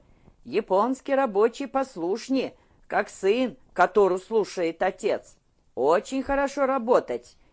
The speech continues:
Ниппон, нет борсевико". "Ну это ты врешь",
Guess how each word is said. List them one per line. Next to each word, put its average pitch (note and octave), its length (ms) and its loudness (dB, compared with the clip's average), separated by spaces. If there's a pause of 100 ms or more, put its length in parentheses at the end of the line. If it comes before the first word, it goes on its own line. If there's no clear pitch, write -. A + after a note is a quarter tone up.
(100)
Ниппон, F#3+ 760 -2 (200)
нет D3+ 520 -2
борсевико". G3 1040 -2 (960)
"Ну E3 280 -2
это E3+ 220 -2
ты F#3+ 140 6
врешь", D3+ 640 0